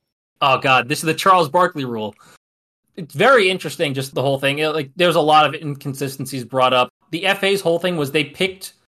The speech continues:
three interviews that Arteta gave and highlighted words that they considered bringing the game into disrepute. But then they just showed other instances of the exact same language by Arteta and other people that had not gotten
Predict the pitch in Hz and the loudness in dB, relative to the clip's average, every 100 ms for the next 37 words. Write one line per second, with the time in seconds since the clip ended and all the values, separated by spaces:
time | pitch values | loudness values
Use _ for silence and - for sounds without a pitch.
0 | - 170 202 190 160 170 180 151 151 139 | -12 -4 -4 -2 -2 0 -2 0 -2 -2
1 | 151 151 139 151 165 165 151 131 - 151 | -4 -2 -2 0 -2 -6 -10 -8 -2 0
2 | 165 160 170 143 127 131 156 170 - 127 | 2 0 0 -4 -2 0 0 -4 -4 -4
3 | 135 131 139 135 139 143 107 135 139 139 | -4 -6 -6 -4 -4 -4 -4 -4 -4 -4
4 | 117 123 131 123 117 135 - - 135 160 | -4 -4 -4 -8 -8 -8 -8 -6 -4 -4
5 | 180 _ _ _ _ 160 160 139 160 170 | -6 _ _ _ _ 0 0 0 2 2
6 | 175 170 160 _ _ _ - 160 147 160 | 0 -4 -10 _ _ _ -4 -2 0 0
7 | 156 160 156 165 151 156 143 151 - 170 | 0 2 2 4 2 2 2 -2 -4 -6
8 | - 170 160 - 151 131 120 _ - 147 | -2 -2 -2 -2 0 0 -4 _ -6 -2
9 | 151 123 143 151 - 151 135 147 156 147 | -2 0 0 0 0 -2 0 0 -2 -4
10 | 117 131 123 131 143 147 139 139 135 - | 0 0 0 -2 -2 0 0 -2 -4 -2
11 | 143 135 139 139 156 156 165 - 135 135 | -2 -2 -4 -2 0 0 0 -2 -4 -2
12 | 131 135 143 165 160 165 208 190 196 | -4 0 0 0 2 2 0 -4 -6